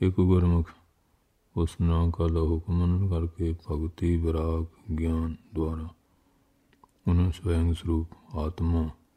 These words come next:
ਪਰਮਾਤਮਾ ਦੀ ਪ੍ਰਾਪਤੀ ਦੀ ਬਖਸ਼ਿਸ਼ ਹੋ ਜਾਂਦੀ ਹੈ। ਇੱਕ ਹੁਕਮੀ ਸਦਾ ਭੁਆਈ ਹੈ। ਇੱਕ ਮਨਮੁਖ ਜਿਹੜੇ ਹੁਕਮ ਨੂੰ ਨਹੀਂ ਮੰਨਦੇ, ਉਹ ਚੁਰਾਸੀ ਲੱਖ ਜੂਨਾਂ 'ਚ ਕਮਾਏ ਜਾਂਦੇ ਹਨ।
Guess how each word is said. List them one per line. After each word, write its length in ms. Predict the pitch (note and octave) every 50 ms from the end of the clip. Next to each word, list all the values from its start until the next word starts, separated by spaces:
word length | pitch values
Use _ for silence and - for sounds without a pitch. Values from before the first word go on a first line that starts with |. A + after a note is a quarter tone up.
| _ _ _ _ _ _ _ _ _ _ _ _ _ _ _ _ _ _ -
ਪਰਮਾਤਮਾ 580 | - F2 E2 D#2+ E2 E2 E2 E2 - E2+ D#2+ E2
ਦੀ 120 | D#2+ E2
ਪ੍ਰਾਪਤੀ 520 | E2 - - E2 D#2+ D#2 E2 E2 - F2 E2
ਦੀ 100 | E2 D#2+
ਬਖਸ਼ਿਸ਼ 520 | D2+ D#2+ D#2+ D#2+ - - F2 E2 - -
ਹੋ 60 | E2
ਜਾਂਦੀ 420 | E2 E2+ E2 E2+ E2 E2+ E2+ E2+ E2
ਹੈ। 200 | E2 E2 D2+ - _ _ _ _ _ _ _ _ _ - _ _ _ _ _ _ _ _ _ _ _ _ - - F2
ਇੱਕ 140 | E2+ - -
ਹੁਕਮੀ 360 | F2+ F2 F2+ - F2+ F2+ E2+
ਸਦਾ 280 | - - E2 E2+ E2+ E2
ਭੁਆਈ 500 | E2+ - F2 E2+ D#2+ D2 D2 D2 D#2 D2+
ਹੈ। 200 | D2+ D2+ - _ _ _ _ _ _ _ _ _ _ _ - -
ਇੱਕ 160 | F2+ F2+ G#2
ਮਨਮੁਖ 500 | F#2 F2 F2 F2 F2+ F2+ F#2 F#2 D#2+ F#2+
ਜਿਹੜੇ 280 | F#2+ F#2 F#2 F2+ F2
ਹੁਕਮ 340 | E2+ E2 E2 D#2+ - - E2
ਨੂੰ 320 | E2 E2 E2 E2 E2 D#2+ E2
ਨਹੀਂ 140 | F2 F#2+
ਮੰਨਦੇ, 380 | F#2+ F#2+ F2+ F2+ F2 F2 F2 E2+ D#2+ _ _ _ _ _ _ _ _ _ _ _ _ _ -
ਉਹ 100 | - F2
ਚੁਰਾਸੀ 520 | E2 - - F#2 F2 E2+ E2 - - F2+ D#2+
ਲੱਖ 240 | D#2+ D#2+ D#2+ -
ਜੂਨਾਂ 500 | D#2+ D#2 D#2+ - E2+ D#2+ D#2+ D#2+ D#2+ E2
'ਚ 260 | D#2+ - - - F2 F2+ - _ _ _ _ _ _ _ _ _ _ _ _ _ _ _ _ -
ਕਮਾਏ 480 | - F2+ F2+ E2+ E2 D2+ D2+ D2+ D#2 D#2
ਜਾਂਦੇ 360 | D#2 D2+ D2 D2 D2+ D2+ D2
ਹਨ। 180 | C#2+ C#2+ C#2